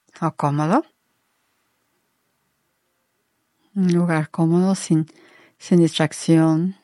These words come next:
sin que tengas el teléfono ahí que te pueda distraer. Un lugar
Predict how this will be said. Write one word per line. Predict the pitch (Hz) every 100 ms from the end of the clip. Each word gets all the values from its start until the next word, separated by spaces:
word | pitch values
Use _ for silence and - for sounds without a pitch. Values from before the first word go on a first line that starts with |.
| _ _ _
sin | - 170 160 156
que | 151
tengas | 151 160 160 156
el | 165
teléfono | - 180 156 170 160
ahí | 160
que | 180
te | -
pueda | - 165 160
distraer. | 160 - 160 156 165 214 226 - _ _ _ _ _ _ _ _ _ _ _ _ _ _ _ _ _ _ -
Un | 180
lugar | 185 175 165 165